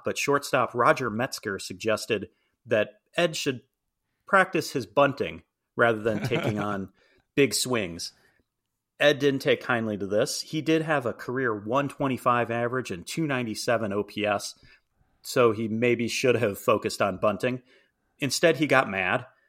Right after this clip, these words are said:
Speaker 1: The players argued for a while, and when they got back to the clubhouse, Ed had enough and punched Roger Metzger in the face. He knocked him out, and the team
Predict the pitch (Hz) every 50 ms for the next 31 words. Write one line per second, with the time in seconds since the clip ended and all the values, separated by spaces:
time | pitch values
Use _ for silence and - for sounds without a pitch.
0 | _ _ _ - - - 170 180 170 156 - - - _ _ _ _ - 147 143
1 | 127 127 139 127 - - - 127 123 113 110 107 104 107 117 131 147 143 123 110
2 | 107 104 - _ - 120 113 117 117 107 120 117 113 - 117 110 - - 104 107
3 | - - - 135 123 117 113 110 110 110 - - - - _ _ _ _ _ _
4 | - 139 139 135 131 - 139 131 127 135 127 101 95 101 123 - - 117 95 92
5 | - - - 131 127 123 - - - 113 113 110 113 110 104 101 98 - - -
6 | 101 98 95 92 90 - 90 90 123 - - - - _ _ _ _ _ _ _
7 | - 151 143 127 123 127 - - 170 131 90 87 110 147 - - _ _ _ _
8 | _ _ _ - 135 123 117 110 - - 185 190 185 180 180 175 170 160 _